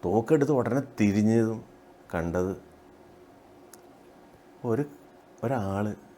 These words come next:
അയാൾ വലിയൊരു ഷൂസൊക്കെ ഇട്ട് കയ്യിലൊരു തോക്കെ പിടിച്ച് ഇയാളുടെ പുറകെ ഓടി വരും. കിതച്ചോണ്ടാ വന്നെ.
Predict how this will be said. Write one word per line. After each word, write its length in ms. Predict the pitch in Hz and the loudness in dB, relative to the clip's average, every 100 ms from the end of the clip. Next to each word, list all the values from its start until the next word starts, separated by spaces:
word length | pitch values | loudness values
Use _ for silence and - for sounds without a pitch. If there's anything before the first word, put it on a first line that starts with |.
| - - 98 | -20 -10 -8
അയാൾ 300 | 101 104 131 - - - | -6 -4 -6 -8 -12 -6
വലിയൊരു 320 | 95 113 123 | -2 -2 -2
ഷൂസൊക്കെ 480 | 101 98 101 117 127 | -2 -4 -2 0 0
ഇട്ട് 140 | 110 120 120 - - - | -2 -4 -6 -10 -8 -4
കയ്യിലൊരു 320 | 95 101 113 | 0 0 0
തോക്കെ 260 | 92 87 107 | -2 -2 -2
പിടിച്ച് 320 | 107 104 113 | -4 -6 -4
ഇയാളുടെ 340 | 104 80 95 - | -4 -4 -6 -4
പുറകെ 200 | 92 95 101 | -2 0 0
ഓടി 120 | 87 | 0
വരും. 180 | 82 78 - - - - - - - - - - - - - - - - | -2 -6 -16 -20 -20 -20 -20 -20 -20 -20 -20 -20 -20 -20 -20 -20 -12 -2
കിതച്ചോണ്ടാ 540 | 104 120 123 143 147 131 | 2 2 2 4 4 4
വന്നെ. 180 | 101 | 2